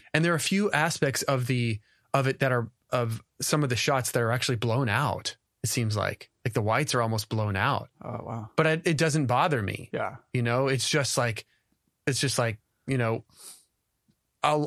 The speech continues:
Speaker 1: a lot is going on in my
Speaker 2: Yeah.
Speaker 1: eyes. And I think it's important because, like, a lot of times, um, a lot of stuff is blown out, um, in the background when they have, like, a shallow depth of field, and that's okay. So, like,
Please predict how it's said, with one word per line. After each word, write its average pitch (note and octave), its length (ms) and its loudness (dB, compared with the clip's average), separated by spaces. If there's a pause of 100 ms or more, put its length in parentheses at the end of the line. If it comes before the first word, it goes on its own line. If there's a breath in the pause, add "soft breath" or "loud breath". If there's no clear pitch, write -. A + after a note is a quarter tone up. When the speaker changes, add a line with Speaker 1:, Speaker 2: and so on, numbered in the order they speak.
Speaker 1:
a C#3+ 80 6
lot B2 520 0
is A#2 140 0
going A2+ 300 0
on G#2 320 -2 (120)
in A#2+ 120 0
my G#2+ 140 2
Speaker 2:
Yeah. G#2+ 100 2
Speaker 1:
eyes. G2 300 0
And C3 180 0
I A#2 120 2
think C3 200 0
it's B2 120 -2
important B2+ 400 0
because, B2+ 240 0
like, B2 200 0 (460 loud breath)
a C#3+ 100 4
lot C#3 240 2
of C#3+ 80 0
times, C3 640 2 (600 soft breath)
um, B2 280 2
a C3+ 80 4
lot C#3 240 4
of D3+ 80 2
stuff B2+ 240 0
is A#2 120 0
blown A2+ 300 0
out, G#2+ 300 0 (920)
um, B2 280 2
in D3 100 0
the B2 80 2
background A2 800 0
when B2+ 180 -2
they A#2 100 0
have, A#2 260 0
like, A2+ 140 -2
a A2+ 40 -4
shallow A#2+ 360 0
depth A2+ 240 -2
of A2+ 60 -2
field, C#3+ 300 -2
and A#2+ 120 0
that's A#2+ 200 -2
okay. A2+ 440 -2
So, C3+ 200 0
like, A#2 260 -2